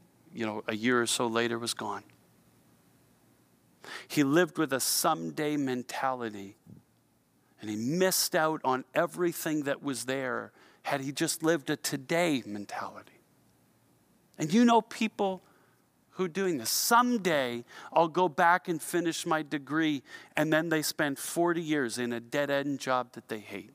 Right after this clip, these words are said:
'cause they're stuck. "Someday, you know, I'll do something about my health. I'll start to eat better and I'll start to exercise, and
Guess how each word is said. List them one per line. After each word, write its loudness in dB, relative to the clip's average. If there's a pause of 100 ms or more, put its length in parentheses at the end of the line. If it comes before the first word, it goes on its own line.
(160)
'cause -4
they're 0
stuck. -2 (1600)
"Someday, 2 (300)
you 6
know, 8
I'll 10
do 0
something 4
about 4
my 4
health. 2
I'll 4
start 2
to -6
eat -4
better 4
and 0
I'll 2
start 2
to -2
exercise, 2
and 0